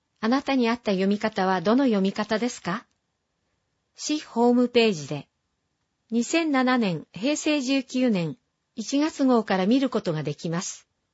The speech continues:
キューアールコードがあります。アプリで、いつでもどこでもスマートフォンやタブレットで読むことができます。そのものを読みたい場合、まちいろ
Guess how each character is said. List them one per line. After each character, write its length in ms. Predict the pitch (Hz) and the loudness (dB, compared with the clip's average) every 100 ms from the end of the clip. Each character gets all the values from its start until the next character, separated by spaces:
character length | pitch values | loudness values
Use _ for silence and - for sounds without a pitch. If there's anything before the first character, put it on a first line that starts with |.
| _ _ _ _ _ | _ _ _ _ _
キ 160 | - 277 | -4 0
ュ 140 | 294 | 2
ー 100 | 302 | 2
ア 20 | |
ー 40 | 294 | 2
ル 80 | 285 | 0
コ 180 | 285 | 2
ー 40 | 277 | 2
ド 120 | 190 | 0
が 100 | 156 | -2
あ 60 | 151 | -4
り 100 | 143 | -6
ま 140 | 143 | -8
す。 240 | - - _ _ _ _ _ _ _ _ _ _ _ _ _ - | -10 -18 _ _ _ _ _ _ _ _ _ _ _ _ _ -6
ア 120 | 285 | -4
プ 180 | - 240 | -2 -4
リ 140 | 175 | -4
で、 200 | 143 139 _ _ _ _ _ _ _ - | -8 -12 _ _ _ _ _ _ _ -10
い 140 | 277 | -10
つ 140 | - 277 | -6 2
で 120 | 269 | 4
も 140 | 226 | 4
ど 120 | 208 | 2
こ 140 | 240 214 | 2 2
で 120 | 185 | 0
も 240 | 160 151 - | -2 -6 -12
ス 200 | - 240 | -4 0
マ 160 | 294 | 2
ー 20 | 330 | 0
ト 160 | 330 | -4
フ 140 | 302 226 | 0 0
ォ 20 | |
ン 100 | 196 | 0
や 140 | 165 | -2
タ 140 | - 254 | -2 -2
ブ 100 | 294 | 0
レ 100 | 262 | -2
ッ 20 | |
ト 200 | - 180 | -2 0
で 80 | 175 | 2
読 160 | 240 | 2
む 100 | 254 | 2
こ 120 | - | 0
と 100 | 185 | -4
が 120 | 156 147 | -4 -4
で 120 | 147 | -6
き 140 | 185 | -4
ま 120 | 170 | -6
す。 300 | 185 - - _ _ _ _ _ _ _ _ _ | -6 -10 -20 _ _ _ _ _ _ _ _ _
そ 200 | - 254 | -10 -2
の 140 | 269 311 | 0 2
も 140 | 330 | 0
の 140 | 320 254 | 0 0
を 60 | |
読 180 | 185 185 | 2 2
み 120 | 226 | 0
た 180 | - 254 | 2 0
い 60 | 202 | 2
場 220 | 175 165 | 0 -2
合、 60 | 156 156 _ _ _ _ _ _ - | -4 -6 _ _ _ _ _ _ -8
ま 180 | 190 208 | -4 -4
ち 300 | - 285 277 | -2 0 2
い 60 | |
ろ 240 | 269 247 | 0 -2